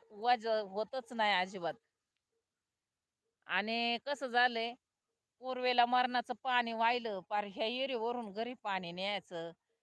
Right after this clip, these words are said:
आणि नळ नव्हतं, काय नव्हतं. मग असं लहान पोरं सोरं घरात, म, डोक्यावर तीन हांड, कमरव एक, दुसऱ्या हातात एक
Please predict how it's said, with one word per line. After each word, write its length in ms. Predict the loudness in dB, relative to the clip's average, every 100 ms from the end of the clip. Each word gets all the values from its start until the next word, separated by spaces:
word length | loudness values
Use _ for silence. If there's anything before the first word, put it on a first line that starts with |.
| _
आणि 540 | -10 -8 -6 -6 -6 -6
नळ 320 | -4 -2 0
नव्हतं, 500 | 0 -2 -4 -4 -4 -4
काय 200 | -2 -2
नव्हतं. 580 | -2 -6 -8 -8 -6 -8 -16 _ _ _ _ -16
मग 220 | -12 -6
असं 580 | -6 -4 -2 2 2 0
लहान 280 | 2 2 2 -4
पोरं 260 | -4 -2 -4
सोरं 320 | -2 -2 -2
घरात, 360 | 0 2 2 0 _ _ _ _ _ _ _ -12
म, 100 | -6 -2 -2 -2 -2 -2 -4 0
डोक्यावर 460 | 0 0 0 -2
तीन 240 | -2 -8 -6
हांड, 260 | -4 -2 0 0 -2
कमरव 420 | -4 0 2 2
एक, 320 | 2 2 2 0 _
दुसऱ्या 300 | -16 -4 0
हातात 340 | 0 -2 -8
एक 100 | -8